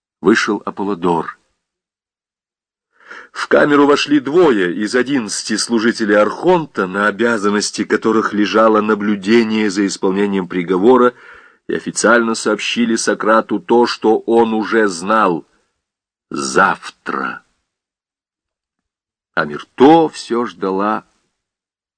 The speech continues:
Закатное солнце подернуло белизну мрамора оранжево-розовым отцветом, зарозовели высокие стены,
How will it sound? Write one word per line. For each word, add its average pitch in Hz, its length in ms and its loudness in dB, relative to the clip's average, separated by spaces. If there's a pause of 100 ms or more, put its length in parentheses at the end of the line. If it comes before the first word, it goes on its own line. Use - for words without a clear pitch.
(380)
Закатное 135 580 0
солнце 156 500 0
подернуло 104 760 0
белизну 98 560 -4
мрамора 98 680 -2 (180)
оранжево-розовым 95 1160 0 (120)
отцветом, 113 800 -2 (400)
зарозовели 90 640 2
высокие 80 500 -10
стены, 101 720 -2